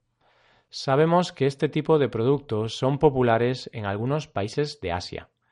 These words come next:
pero por lo pronto en Europa no creo que haya muchas marcas que vendan este tipo de productos,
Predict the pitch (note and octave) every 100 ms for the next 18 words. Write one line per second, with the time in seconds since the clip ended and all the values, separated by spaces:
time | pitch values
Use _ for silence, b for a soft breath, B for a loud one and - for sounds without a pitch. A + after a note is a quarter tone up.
0 | b b b b - G#2+ G#2+ G#2+ - A2+
1 | A2+ D3+ D3+ B2 A2 A2 - - A2 A#2
2 | C#3 C#3 C#3 C#3 C#3 - - C3 C#3 D3+
3 | D3+ C#3+ C#3+ C#3+ B2+ C3+ B2+ B2+ B2 B2
4 | A#2+ A#2 A2 A2 A2+ - _ G2+ G2+ A2
5 | A#2 B2 A#2+ - G2+ - - G2+ G#2+ A#2
6 | A#2 - F#2 B2 - F2 -